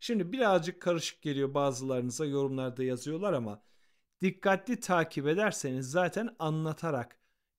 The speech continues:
eşleştiriyorum. Dikkatli takip ederseniz yakalarsınız ve çok faydalı bir çalışma yöntemi olduğunu da görürsünüz. Maalesef daha fazla renk yok. Daha fazla renkle, yani her bir öğeyi farklı bir renkle bağlayamıyoruz.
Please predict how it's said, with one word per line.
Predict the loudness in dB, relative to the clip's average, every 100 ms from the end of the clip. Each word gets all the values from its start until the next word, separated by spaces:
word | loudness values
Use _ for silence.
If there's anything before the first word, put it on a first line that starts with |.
| 0
eşleştiriyorum. | 2 2 -4 -4 -6 -6 -6 -8 -12 _ _ _ _ _ _ _ -4
Dikkatli | -2 4 2 2 -4
takip | 0 0 0 0
ederseniz | 2 2 -2 -4 -6 -4 -2
yakalarsınız | -2 -2 -2 -2 -4 -8 -8 -6 -4
ve | -4
çok | -2 -2 -2
faydalı | -2 0 0 0 -2 0
bir | -2
çalışma | -4 -6 -4 -4 -4 -4 -2
yöntemi | -2 -2 -4 -8 -6 -6 -6 -12 _ _ _ 8
olduğunu | 10 10 6 4 4
da |
görürsünüz. | 4 6 4 2 0 -6 -6 -8 _ _ _
Maalesef | 2 4 4 2 2
daha | 6 6
fazla | 4 0 0 0
renk | 0 -2 -10
yok. | -14 _ _ _ _ _ _
Daha | 2 4
fazla | 4 0 0 0 0
renkle, | -2 -4 -4
yani | -2 -2 -4
her | 0 0 0
bir | 0
öğeyi | 2 4 2 -2
farklı | -4 -6 -4 -6 -4
bir | -4
renkle | -4 -6 -2
bağlayamıyoruz. | 2 2 0 -2 -2 -4 -6 -8